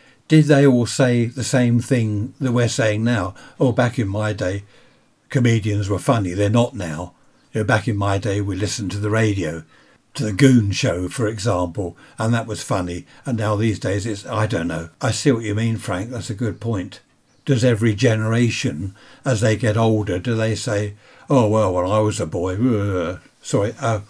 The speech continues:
or when I was a girl," no, better be politically correct, "when I was a young person,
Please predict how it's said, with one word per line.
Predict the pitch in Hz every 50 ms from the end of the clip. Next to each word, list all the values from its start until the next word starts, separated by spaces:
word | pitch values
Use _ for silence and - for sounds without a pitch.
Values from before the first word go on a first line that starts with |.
| - -
or | 139 135 120
when | 110 104
I | 107 110
was | 110 107 95
a | 107 98
girl," | 95 127 101 90 92 127
no, | - 110 98 101 - - - - - - _ _ _
better | - 107 104
be | 107 107 107 95
politically | - 120 117 113 107 - - 151 127 110 104 101
correct, | - - 120 101 127 143
"when | 147 151
I | 156 165 170 170
was | 170 147 - 107
a | 104 101
young | 101 95 92 95 90 82 80
person, | - - 104 98 92 87 87 - - 95 - -